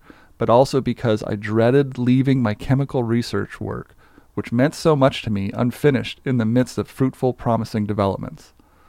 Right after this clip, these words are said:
Another reflection took shape, an idea full of bitter irony. If I was now forced to leave this world prematurely, it was because of this lysergic acid diethylamide that I myself had brought forth into the world.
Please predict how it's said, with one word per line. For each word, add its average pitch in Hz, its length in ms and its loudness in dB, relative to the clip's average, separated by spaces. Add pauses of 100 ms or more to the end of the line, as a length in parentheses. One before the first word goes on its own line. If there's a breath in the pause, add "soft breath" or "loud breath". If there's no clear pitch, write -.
(380 soft breath)
Another 131 400 4
reflection 110 560 -4
took - 180 -8
shape, - 400 -8 (600 soft breath)
an 120 100 0
idea 117 400 4
full 135 460 2
of 123 100 -4
bitter 117 260 4
irony. 110 540 0 (580 soft breath)
If - 140 -2
I 117 80 4
was 113 160 0
now 131 240 4
forced 147 400 0
to 123 60 0
leave 123 320 0
this 123 180 0
world 120 320 2
prematurely, 110 840 -2 (520 soft breath)
it 113 100 -2
was 110 200 0
because 123 500 4
of 107 80 -2
this 101 220 -2
lysergic 104 480 -4
acid 104 300 -2
diethylamide 107 680 0
that 110 100 0
I 151 280 4
myself 135 640 0 (120)
had 107 200 -4
brought 101 300 0
forth 101 340 -4
into 110 240 -4
the 113 100 0
world. - 400 -6